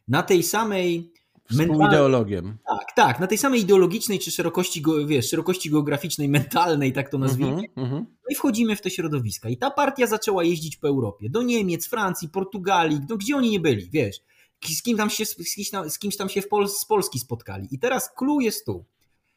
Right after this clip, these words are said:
Speaker 1: Wszystkim się wydawało, przynajmniej na Zachodzie, zwłaszcza w Stanach Zjednoczonych, tu z tego się zrobił przemysł po prostu, że każdy taki kontakt jakiegoś azowskiego tworu politycznego jest automatycznie próbą rekrutacji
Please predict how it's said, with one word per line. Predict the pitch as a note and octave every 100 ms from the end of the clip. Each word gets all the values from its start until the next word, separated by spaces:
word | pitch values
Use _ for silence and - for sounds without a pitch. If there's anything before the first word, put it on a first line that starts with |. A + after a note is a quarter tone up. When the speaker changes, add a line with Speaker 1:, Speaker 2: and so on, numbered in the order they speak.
| _ _
Speaker 1:
Wszystkim | - C#4 - F#4+
się | F4+ C4+
wydawało, | B3+ A#3+ G#3 E3+ A2 F#2 G#2+ C3
przynajmniej | B2+ E3 F3
na | F3+
Zachodzie, | F3 F#3 F#3+ C3 G#2
zwłaszcza | G#2+ B2+ -
w | -
Stanach | F3+ E3 D3
Zjednoczonych, | C#3+ C3 C3 C3 B2+
tu | C#3
z | D#3
tego | D#3
się | D3
zrobił | C#3+ C#3 C3
przemysł | - A#2+ G2+ -
po |
prostu, | G#2+ F#2+ - B2 B2+ _ _ _ _
że | G2+ C3+
każdy | - F#3 A#3 G#3
taki | G3 F3+ D3+
kontakt | - D#3 C3+ A2 F2+ -
jakiegoś | A2 B2+ -
azowskiego | C3+ A#2+ D3+ F#3 - - D#3+ D3+ D3
tworu | B2 - D3+ D3+ C3 A#2+ A#2 - _ _ _
politycznego | D3 D#3 C#3 C#3 - A#2+ G2 F#2+ A#2+ A#3 - _ _
jest | C3+ D3 -
automatycznie | F3 F3+ F3+ E3+ A3 A3 A3+ F3
próbą | - E3+ F3+ G3+ -
rekrutacji | B2 D3 D3 D#3 C#3+ E3+ G3+ - F#3 F#3+ F#3